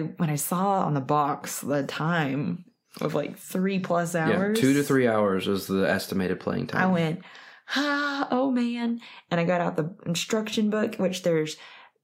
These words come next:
Speaker 1: there's a rule, there's a learn to play book, and then there's a rules reference book. So there's two separate things.
Speaker 2: Mm-hmm.
Speaker 1: And that intimidated me. And it shouldn't have.
Speaker 2: No.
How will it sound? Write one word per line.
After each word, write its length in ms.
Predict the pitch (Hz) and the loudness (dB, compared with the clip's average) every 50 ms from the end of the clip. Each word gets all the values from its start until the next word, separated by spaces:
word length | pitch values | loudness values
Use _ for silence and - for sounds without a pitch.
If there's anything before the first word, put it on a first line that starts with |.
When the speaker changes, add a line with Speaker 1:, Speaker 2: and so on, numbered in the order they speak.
| _ _ _ _ _ _ - | _ _ _ _ _ _ 0
Speaker 1:
there's 200 | 180 170 165 151 | 0 0 2 2
a 80 | 156 147 | 2 2
rule, 480 | 151 156 156 170 190 214 226 - - - | 2 2 2 2 4 4 2 2 2 0
there's 180 | 185 170 160 | 0 2 2
a 200 | 170 151 - - - - | 2 0 -2 -6 -10 -6
learn 340 | - 185 185 208 220 240 220 | -2 2 2 4 4 4 2
to 40 | 180 | 2
play 320 | - - - 240 208 208 202 | 0 0 0 2 4 4 2
book, 400 | - 143 143 143 147 - - - | 2 2 2 0 0 -2 -4 -2
and 100 | - 180 | 0 0
then 80 | 190 196 | 2 2
there's 180 | 208 196 175 165 | 2 0 0 0
a 60 | 170 | 0
rules 440 | 165 160 175 196 196 185 180 175 170 | 0 0 0 0 2 2 0 -2 -2
reference 560 | 165 175 185 185 185 185 185 - - - - | 0 0 2 2 0 0 -2 -2 -2 -2 -8
book. 420 | - - - - - - - - - - - - _ | -6 -2 -2 0 0 -2 -6 -14 -18 -20 -20 -20 _
So 140 | - - 220 | -6 -2 -2
there's 100 | 202 214 | -2 -2
two 300 | - - - 277 285 262 | -4 -4 -2 -2 -2 -2
separate 500 | 254 - - 277 262 - 214 - - - | -2 0 0 0 2 2 0 0 0 0
things. 640 | - 302 294 254 - 180 180 190 208 202 - - - - - - | 0 0 0 2 0 0 0 -2 -4 -6 -6 -10 -14 -14 -2 -2
Speaker 2:
Mm-hmm. 280 | 117 104 98 92 92 95 - - - | 0 0 2 0 0 -2 -4 -4 0
Speaker 1:
And 340 | - 202 196 196 - - - - - _ _ _ _ _ _ _ _ - | 2 2 2 2 0 0 -2 -4 -10 _ _ _ _ _ _ _ _ 0
that 340 | 196 180 226 226 226 240 240 | 2 4 4 4 4 2 2
intimidated 800 | 226 196 180 180 - - 175 165 156 143 - - - - - - | 4 4 2 2 2 2 4 4 4 2 0 -2 -2 -4 -4 -4
me. 320 | 95 - - 98 - - _ _ _ _ _ _ _ _ _ _ _ _ _ _ - - - _ - _ - | -6 -6 -6 -8 -10 -12 _ _ _ _ _ _ _ _ _ _ _ _ _ _ -14 -14 -14 _ -20 _ -2
And 200 | - 180 175 170 | 0 2 4 4
it 100 | 165 170 | 2 2
shouldn't 420 | - - - 170 151 160 147 - - | 2 0 2 2 0 0 -2 -4 -2
have. 480 | - 151 151 - - - 165 - - - - | -2 0 2 2 2 0 -2 -8 -12 -6 -2
Speaker 2:
No. 280 | 107 95 85 - - | 0 0 0 -2 -6